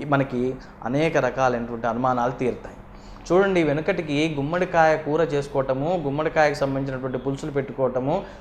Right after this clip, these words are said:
గుమ్మడికాయలు దానం తీసుకోవటము చాలామంది చేసేవాళ్ళు. అవి చూడండి, మంచాల కింద పెట్టేసి ఉంచితే ఏడెనిమిది నెలలైనా వాటికి ఏమీ అయ్యేది కాదు. కానీ ఈ గుమ్మడికాయని గుమ్మానికి కడితే మాత్రం రెండు నెలలకో, నెలకో, పదిహేను రోజులకో పాడైపోతుంది. ఎందువల్ల పాడైపోతుంది?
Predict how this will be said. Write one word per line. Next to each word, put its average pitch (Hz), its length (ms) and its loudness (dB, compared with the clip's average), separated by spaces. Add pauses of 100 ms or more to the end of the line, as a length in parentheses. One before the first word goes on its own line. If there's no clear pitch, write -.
(140)
గుమ్మడికాయలు 165 440 6
దానం 147 340 4
తీసుకోవటము 139 600 0 (100)
చాలామంది 175 560 6
చేసేవాళ్ళు. 127 440 0 (640)
అవి 165 160 6
చూడండి, 214 340 4
మంచాల 180 360 8
కింద 208 180 2
పెట్టేసి 190 480 2
ఉంచితే 170 460 2
ఏడెనిమిది 170 440 2
నెలలైనా 190 320 6
వాటికి 147 280 4
ఏమీ 175 200 2
అయ్యేది 165 320 4
కాదు. 131 420 4
కానీ 160 520 4 (300)
ఈ 170 60 2
గుమ్మడికాయని 214 600 4
గుమ్మానికి 226 540 4
కడితే 185 300 4
మాత్రం 156 540 2 (260)
రెండు 147 160 2
నెలలకో, 160 440 6
నెలకో, 160 400 4
పదిహేను 156 360 2
రోజులకో 160 280 2
పాడైపోతుంది. 135 760 4
ఎందువల్ల 175 360 2
పాడైపోతుంది? 147 1040 2